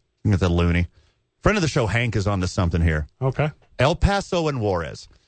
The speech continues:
Speaker 1: See, that
Speaker 2: They're
Speaker 1: is
Speaker 2: the
Speaker 1: closer.
Speaker 2: same.
Speaker 1: That's way closer. Just because there's, like, a giant fence in between, I'll give you credit for that one.
Speaker 2: They are the same.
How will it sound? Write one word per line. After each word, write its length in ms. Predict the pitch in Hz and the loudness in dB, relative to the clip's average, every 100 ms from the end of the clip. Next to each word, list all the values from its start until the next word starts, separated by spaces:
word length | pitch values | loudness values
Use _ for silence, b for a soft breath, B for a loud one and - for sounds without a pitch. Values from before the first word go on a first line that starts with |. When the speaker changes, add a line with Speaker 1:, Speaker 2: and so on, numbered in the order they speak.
| _ - | _ -6
Speaker 1:
See, 220 | 139 113 | -2 0
that 380 | 90 147 233 233 | 2 0 0 -2
Speaker 2:
They're 140 | 175 - | 0 0
Speaker 1:
is 60 | |
Speaker 2:
the 120 | 233 | 0
Speaker 1:
closer. 280 | 165 151 127 | 0 0 0
Speaker 2:
same. 540 | 220 247 240 165 95 95 | 0 -2 -2 -4 -6 -2
Speaker 1:
That's 260 | 143 202 - | 0 2 2
way 520 | 127 131 147 143 131 | 2 2 2 0 -2
closer. 600 | - 107 92 - - - _ _ _ _ _ 151 | -2 -2 -2 -4 -8 -10 _ _ _ _ _ -2
Just 140 | - | 0
because 260 | 202 202 165 | 0 0 2
there's, 180 | 147 | 0
like, 140 | 123 107 | 0 -2
a 80 | 90 | -4
giant 560 | 87 104 131 135 - | 0 0 2 0 -4
fence 480 | - - 117 104 - | -6 -2 -2 -2 -2
in 140 | 87 | 0
between, 560 | 85 - 95 85 87 85 - _ _ _ _ _ _ - | 0 0 2 2 2 0 -4 _ _ _ _ _ _ -2
I'll 160 | 110 135 | 0 2
give 200 | 151 135 | 0 2
you 220 | 107 98 | 0 0
credit 400 | - 123 110 87 | 0 0 0 -2
for 160 | 95 | -2
that 260 | 87 90 78 | 0 0 -2
one. 220 | 71 69 - _ _ _ _ _ _ _ _ _ _ _ _ _ _ _ _ _ _ _ _ _ _ _ _ _ _ _ _ _ _ _ | -6 -8 -14 _ _ _ _ _ _ _ _ _ _ _ _ _ _ _ _ _ _ _ _ _ _ _ _ _ _ _ _ _ _ _
Speaker 2:
They 160 | 151 185 | 0 2
are 100 | 185 | 0
the 100 | 156 | -4
same. 360 | - 98 92 | -4 -6 -8